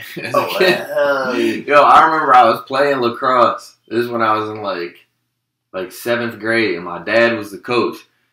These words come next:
Speaker 1: And somebody across the fucking bleachers, like, across the field, it was an indoor drawing, indoor
Speaker 2: Yeah.
Speaker 1: field, was talking all this shit. His kid was on the team. And then, I don't even know what happened, but it was at halftime.
Speaker 2: Right.
Speaker 1: And my dad went over there, and the next thing I know, they just in the bleachers mixing.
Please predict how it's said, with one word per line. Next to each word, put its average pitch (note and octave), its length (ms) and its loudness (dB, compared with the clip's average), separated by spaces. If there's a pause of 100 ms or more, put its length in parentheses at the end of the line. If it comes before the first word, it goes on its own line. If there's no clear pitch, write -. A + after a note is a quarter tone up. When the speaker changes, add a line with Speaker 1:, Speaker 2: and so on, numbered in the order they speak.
(420)
Speaker 1:
And F#2 380 -10
somebody C3+ 520 2
across C#3 580 2
the A#2+ 100 -8
fucking B2 580 -2
bleachers, A2+ 680 -6 (140)
like, F2 360 -6
across B2+ 420 -4
the A2+ 100 -8
field, A#2 300 -2
it F#2+ 40 -6
was F2+ 120 -8
an F2 60 -8
indoor A#2 400 -2
drawing, F#2+ 400 -8
indoor A2 320 -2
Speaker 2:
Yeah. G2+ 100 -4
Speaker 1:
field, F#2 280 -6 (400)
was F#2 180 -14
talking A2+ 320 -2
all A2+ 200 4
this A2 200 -2
shit. G#2+ 200 -4
His F2 140 -10
kid A#2+ 220 -2
was G#2+ 120 -6
on G#2 180 -10
the F#2+ 40 -20
team. G#2+ 400 -10 (520)
And F#2+ 180 -12
then, G2 280 -8
I - 100 -8
don't E3+ 120 -2
even C3+ 160 -4
know B2+ 140 -2
what C3 160 -2
happened, B2+ 380 -2
but F2+ 100 -8
it F#2+ 60 -6
was F2+ 120 -8
at G2 120 -14
halftime. A2+ 600 -4 (220)
Speaker 2:
Right. F2+ 300 -12
Speaker 1:
And G2+ 140 -8
my F#2+ 180 -2
dad A#2 240 2
went A#2 120 0
over A2+ 220 0
there, A2 180 0
and G2 100 -6
the F#2+ 100 -8
next A#2 240 -2
thing A#2+ 140 -4
I A2+ 100 4
know, A2+ 160 0
they A#2 140 2
just A#2 220 -2
in A#2 80 -4
the G#2 80 -6
bleachers G#2+ 500 -2
mixing. B2 400 -4